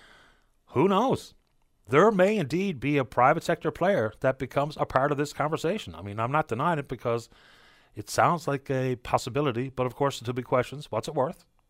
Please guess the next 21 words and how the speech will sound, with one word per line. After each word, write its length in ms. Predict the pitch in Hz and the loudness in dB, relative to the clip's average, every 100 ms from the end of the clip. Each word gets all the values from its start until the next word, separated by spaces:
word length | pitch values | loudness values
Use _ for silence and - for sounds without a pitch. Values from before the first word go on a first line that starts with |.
| - | -12
And 100 | 110 | -6
what 60 | 117 | -2
does 80 | |
that 140 | 123 113 | 0 -2
mean 120 | 113 | -4
to 60 | 107 | -4
my 160 | 101 | -4
bill? 260 | 90 - - - - - - | -4 -10 -14 -20 -20 -20 -10
Let's 100 | 117 | -10
take, 260 | - 135 131 | -4 -4 0
uh, 460 | 123 117 113 113 110 | 2 4 4 2 0
another 200 | 123 117 | -2 -4
call 260 | - 120 | 0 0
on 140 | 104 104 | 0 -2
line 240 | 104 104 | -4 -6
three. 280 | - 107 92 | -8 -10 -6
Rhonda, 400 | 90 110 127 120 | -2 0 0 -4
you're 140 | 98 | -4
on 140 | 82 87 | -8 -12
the 120 | 71 | -14
air. 200 | 67 | -18